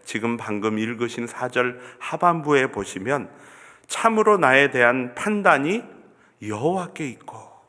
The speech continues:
나의 보응이 나의 하나님께 있느니라." 아멘. 우리도 마찬가지입니다. 증인의 삶을 살아갈 때에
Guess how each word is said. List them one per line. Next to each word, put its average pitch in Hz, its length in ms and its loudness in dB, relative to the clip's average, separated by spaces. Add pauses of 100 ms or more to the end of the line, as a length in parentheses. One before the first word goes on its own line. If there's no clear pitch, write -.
(520)
나의 143 360 4
보응이 147 680 2 (360)
나의 98 360 -2
하나님께 202 680 -2
있느니라." 156 500 -8 (720)
아멘. 95 380 -16 (540)
우리도 156 280 -2
마찬가지입니다. 143 1200 -6 (600)
증인의 147 460 2
삶을 123 460 -4
살아갈 110 580 -10
때에 101 420 -4